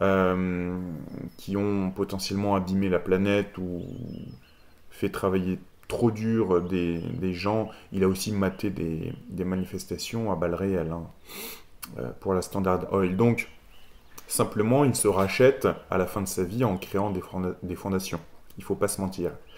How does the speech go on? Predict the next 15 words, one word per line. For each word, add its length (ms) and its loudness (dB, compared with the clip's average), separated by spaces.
Et, 320 8
mais 140 8
en 80 8
tout 160 0
cas, 240 8
lui, 680 4
euh, 420 4
il 140 2
était 260 2
issu 320 0
donc 180 2
de 80 2
la 120 6
famille 520 4
Roquefeuille, 800 8